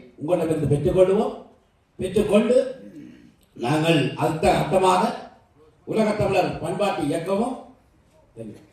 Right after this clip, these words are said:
உலகத்தமிழர் வரலாற்று மையம் இணைந்து அடுத்த கட்ட செயற்பாட்டுக்காக நாங்கள் அதை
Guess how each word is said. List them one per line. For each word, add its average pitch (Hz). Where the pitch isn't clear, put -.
உலகத்தமிழர் 196
வரலாற்று 202
மையம் 175
இணைந்து 208
அடுத்த 185
கட்ட 185
செயற்பாட்டுக்காக 180
நாங்கள் 135
அதை 139